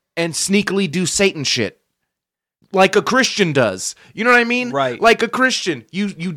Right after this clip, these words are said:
Speaker 1: dress and talk a certain way so that you can go out and evangelize,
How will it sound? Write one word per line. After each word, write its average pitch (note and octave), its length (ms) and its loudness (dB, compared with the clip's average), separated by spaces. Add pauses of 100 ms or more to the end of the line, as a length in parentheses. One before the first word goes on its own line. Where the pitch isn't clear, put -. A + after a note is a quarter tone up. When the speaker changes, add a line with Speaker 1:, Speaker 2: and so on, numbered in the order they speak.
Speaker 1:
dress F3 500 0
and D#3+ 140 -4
talk A3 300 2
a G3+ 40 0
certain E3 340 -2
way D#3 240 -2 (100)
so G3+ 240 4
that F#3 100 6
you D#3 120 -2
can A#2+ 180 -4
go F3 240 6
out G3 240 4 (160)
and B2+ 100 0
evangelize, A2 1080 -2